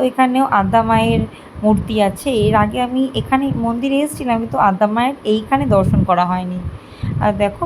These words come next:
পুজো দিয়ে দক্ষিণা দিয়ে তারপর ঠাকুরকে দেখে আমি দু মিনিট দাঁড়িয়েই ছিলাম, তারপর ওখানে ভিড় হচ্ছিল বলে নেমে যেতে বললো। যাই হোক, ওখানে মনে হচ্ছিল বেশ খানিকক্ষণ যদি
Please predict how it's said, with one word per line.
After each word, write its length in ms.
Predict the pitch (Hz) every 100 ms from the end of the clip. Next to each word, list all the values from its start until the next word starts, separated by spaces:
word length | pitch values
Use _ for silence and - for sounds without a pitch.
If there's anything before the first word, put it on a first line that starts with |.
| -
পুজো 260 | 226 202 214 190
দিয়ে 160 | 208 254 214
দক্ষিণা 420 | 190 - - 202 196 180
দিয়ে 200 | 196 220 392 - - - - -
তারপর 260 | 196 185 202
ঠাকুরকে 460 | 202 185 208 196 226 196 196
দেখে 260 | 185 180 330
আমি 100 | 302 262
দু 60 | 240
মিনিট 180 | 247 294 208
দাঁড়িয়েই 340 | 190 208 240 240 -
ছিলাম, 240 | 196 233 - - - -
তারপর 240 | 285 277 311
ওখানে 180 | - 285 233
ভিড় 180 | 240 254 262
হচ্ছিল 280 | 262 269 247 233
বলে 140 | 277 269
নেমে 180 | 202 196
যেতে 180 | 190 185 175
বললো। 240 | 180 214 339 - - - - -
যাই 140 | 233 233
হোক, 100 | 220 208
ওখানে 220 | 208 254 269
মনে 140 | 269 269
হচ্ছিল 300 | 285 - 294 254 196
বেশ 140 | 220 226 -
খানিকক্ষণ 340 | 254 247 269
যদি 100 | 277